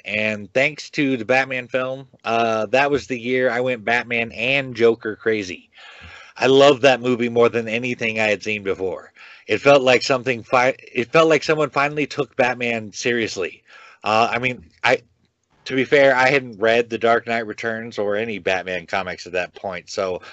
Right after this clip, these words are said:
I didn't know how serious they were taking him in the comics.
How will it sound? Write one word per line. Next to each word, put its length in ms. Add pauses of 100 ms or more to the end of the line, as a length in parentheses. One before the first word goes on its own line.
(100)
I 80
didn't 200
know 240
how 140
serious 500
they 140
were 80
taking 420
him 140
in 120
the 80
comics. 580